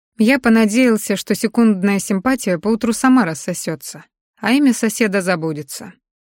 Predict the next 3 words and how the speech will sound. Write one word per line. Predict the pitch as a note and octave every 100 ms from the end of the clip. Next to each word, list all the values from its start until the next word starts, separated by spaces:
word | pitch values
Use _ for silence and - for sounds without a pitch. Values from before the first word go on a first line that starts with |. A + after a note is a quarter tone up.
| _ -
Протяжно | F#3+ - C4+ A#3 G#3+
вздохнул. | F#3 F#3+ - E3 C#3+ - _ _ _ _ _
Плохо. | G3+ G#3+ E3 -